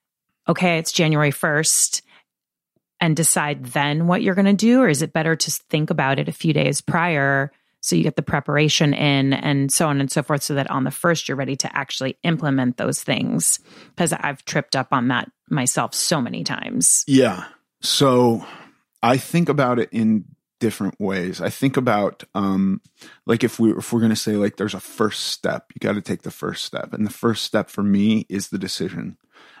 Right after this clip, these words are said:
Speaker 2: And so that, that first step, f-, January first is such an arbitrary day to me. It is so meaningless and has been so meaningless for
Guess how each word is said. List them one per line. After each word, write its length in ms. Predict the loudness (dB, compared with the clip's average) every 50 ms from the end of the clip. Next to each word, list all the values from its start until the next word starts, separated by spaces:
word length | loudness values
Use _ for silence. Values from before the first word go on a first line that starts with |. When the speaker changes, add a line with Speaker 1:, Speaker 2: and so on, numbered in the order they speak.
| _ 0
Speaker 2:
And 160 | 2 2 2
so 140 | 4 2 2
that, 240 | 2 2 0 -4 _ _ _ _ _ _ -2
that 160 | -2 -2 0
first 280 | 0 0 0 0 0 -4
step, 340 | -2 0 0 0 0 -2 _ _ _ _ _ _ _ _ _ _ -20 -20 -20 _ _ _ _ _ _ _ _ _ _ _ _ _ _ _ _ _ _ _ _ -18 -18 -18 -18 -20 -20 _ _ _ -18
f-, 180 | -18 -18 -18 -18 _ _ _ _ -12 -6
January 520 | 0 2 2 4 4 4 4 4 4 2
first 340 | 2 0 0 0 0 -2 -4
is 80 | -4 -2
such 540 | -2 0 0 0 0 -2 -2 -4 0 2 2
an 140 | 2 2 2 2
arbitrary 720 | 2 4 4 4 2 0 0 0 2 4 4 4 4 2
day 260 | 0 0 -2 -2 -2 -4
to 160 | -6 -6 -6
me. 240 | -6 -6 -6 -8 -6 _
It 140 | -4 -4 -4 _ _ -2
is 200 | 0 0 0 -2
so 840 | -2 -4 -2 -2 0 2 4 4 6 6 6 6 6 4 4 0 -4 _ _ _ _ _ _ _ _ _ 2
meaningless 640 | 4 6 8 8 8 6 4 2 0 -2 -4 -6 -6
and 160 | -4 -2 -2
has 180 | -2 -2 -4 -4
been 240 | -4 -2 -2 -2 -2
so 400 | -2 -4 -2 0 2 2 4 6
meaningless 680 | 6 6 6 6 4 2 2 0 0 -2 -4 -8 -10 -16 _ _ _ _ _ _
for 720 | -16 -16 -14 -12 -6 -2 0 0 2 2 0 -2 -4 -8